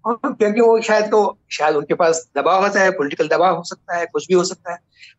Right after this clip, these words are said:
और ह-, वहाँ तो ये जेजे हॉस्पिटल की जो कांड में पॉलिटिकल दबाव तो था ही,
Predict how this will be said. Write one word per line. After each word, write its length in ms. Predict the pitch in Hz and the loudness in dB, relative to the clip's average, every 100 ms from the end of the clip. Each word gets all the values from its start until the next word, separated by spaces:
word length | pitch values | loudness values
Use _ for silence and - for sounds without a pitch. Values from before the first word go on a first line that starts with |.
| 202 | 0
और 280 | 175 175 | 2 4
ह-, 400 | 160 160 170 160 147 | 2 0 -2 -2 -2
वहाँ 320 | 147 170 247 - | 0 2 0 0
तो 220 | 139 - _ _ _ _ 160 | -2 -2 _ _ _ _ -4
ये 80 | |
जेजे 280 | 160 156 165 | 0 0 2
हॉस्पिटल 400 | 226 220 220 226 | 2 2 2 2
की 160 | 214 214 | 2 0
जो 140 | 190 | 0
कांड 280 | 190 175 175 | 0 0 0
में 80 | 202 | -2
पॉलिटिकल 420 | 180 180 208 208 | -2 -2 0 2
दबाव 260 | 175 160 160 | 2 2 0
तो 60 | 165 | -4
था 220 | - 180 | -4 -2
ही, 160 | 160 | -2